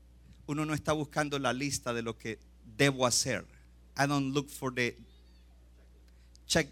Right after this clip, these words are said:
the do's, the do's and don'ts. ¿Ok? Ya no estoy buscando esa lista, estoy buscando su presencia. Y cuando yo tengo su presencia, entonces yo aprendo a vivir como a Él le agrada.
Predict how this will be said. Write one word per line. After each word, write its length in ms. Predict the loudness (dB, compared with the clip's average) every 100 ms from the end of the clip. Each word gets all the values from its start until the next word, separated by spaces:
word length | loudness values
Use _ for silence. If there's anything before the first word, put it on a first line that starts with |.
| 0
the 120 | 0
do's, 760 | 4 6 6 4 -2 -4 -8 -14 -12 -4
the 100 | 4
do's 280 | 6 6 4
and 180 | 4
don'ts. 600 | 6 6 4 0 0 -2 -8 -20 -20 -20 -20 -20 -10
¿Ok? 460 | -6 2 2 2 -6 0
Ya 100 | 4
no 60 | 4
estoy 180 | 4 2
buscando 460 | 2 4 2 4
esa 180 | 2 2
lista, 460 | 0 -4 -6 -10 -14 -8
estoy 220 | -2 -2
buscando 420 | -2 -2 -2 -2
su 240 | -2 -4
presencia. 680 | -4 -2 -2 -2 -4 -6 -8 -12 -8
Y 60 |
cuando 220 | -2 0
yo 160 | 0 0
tengo 240 | -2 -2
su 160 | -4 -4
presencia, 560 | -4 -2 -2 -4 -4 -6
entonces 360 | -6 -6 -4
yo 100 | -2
aprendo 540 | -2 0 0 -2 -6 -12 -18 -20 -20 -20 -20 -20 -20 -20 -18 -6
a 100 | -4
vivir 480 | -2 0 0 -2 -6
como 240 | -12 -6 -4
a 80 |
Él 80 | -2
le 80 | -2
agrada. 500 | -2 0 0 -2